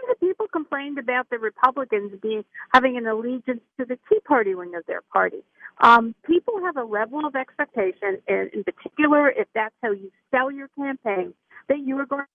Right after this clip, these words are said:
be the party, the president for everyone. And yet that has been proven over and over again to be the opposite of how, um, uh, President Biden, what his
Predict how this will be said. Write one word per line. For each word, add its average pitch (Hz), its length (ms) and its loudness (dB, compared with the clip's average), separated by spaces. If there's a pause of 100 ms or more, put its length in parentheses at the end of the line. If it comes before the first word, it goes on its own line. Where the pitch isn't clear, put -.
(1080)
be 226 180 -6
the 233 100 -2
party, 254 280 0
the 247 80 -8
president 220 600 0
for 208 200 -2
everyone. 185 520 -2 (340)
And 240 160 2
yet 240 180 4
that 254 140 -2
has 247 140 -4 (120)
been 233 180 -4
proven 285 480 0 (160)
over 202 300 -2
and 196 120 -4
over 262 380 -2
again 190 380 -6 (360)
to 233 300 6
be 233 160 0
the 220 200 -4
opposite 220 720 -2
of 190 240 0
how, 208 560 2 (480)
um, 190 400 2 (100)
uh, 196 320 2 (160)
President 226 520 0
Biden, 233 500 -2
what 214 160 0 (100)
his 240 120 -6